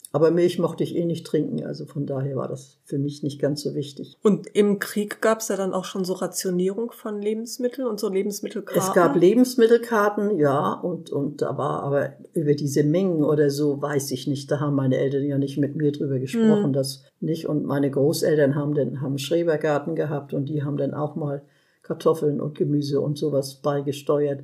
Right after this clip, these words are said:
Speaker 1: Da waren im, im Garten auch selten Blumen gepflanzt, sondern jedes Stückchen Land wurde ausgenutzt für Gemüse und so. Und mein Opa ist dann nachts Wache gegangen, damit das, was er angebaut hatte, auch von ihm hätte geerntet werden können.
Speaker 2: Hm.
Speaker 1: Es war,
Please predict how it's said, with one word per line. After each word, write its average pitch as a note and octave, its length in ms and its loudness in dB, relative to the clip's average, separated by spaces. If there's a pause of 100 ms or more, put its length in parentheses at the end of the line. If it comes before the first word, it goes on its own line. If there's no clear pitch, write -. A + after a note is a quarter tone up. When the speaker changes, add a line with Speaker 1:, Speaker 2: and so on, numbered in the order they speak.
(320)
Speaker 1:
Da D3 160 0
waren E3 240 4
im, D#3 240 0
im D3 280 -2
Garten D3+ 440 2
auch C#3+ 160 0
selten D3+ 440 2
Blumen F3 360 0
gepflanzt, D3 460 0
sondern D3+ 340 0
jedes E3 440 -2
Stückchen - 480 -2
Land D#3+ 320 0
wurde D3+ 260 4
ausgenutzt D#3 640 -2
für D#3+ 100 0
Gemüse D#3+ 520 -2
und C#3+ 120 -2
so. D3 320 0 (340)
Und D3+ 160 -2
mein D3+ 220 0
Opa E3 300 2
ist - 180 -2
dann D#3+ 160 4
nachts - 380 -6
Wache E3 300 -4
gegangen, D3+ 640 -4 (480)
damit D3+ 320 0
das, D3+ 260 0
was C#3+ 160 0
er D#3 240 0
angebaut D3 580 0
hatte, D3+ 240 0
auch C#3 120 -4
von D#3 180 -2
ihm D3+ 220 -2
hätte D3+ 260 -2
geerntet E3 580 -4
werden D3 240 -2 (100)
können. F#3 160 6
Speaker 2:
Hm. E3+ 40 4
Speaker 1:
Es - 180 -6
war, D3 320 -4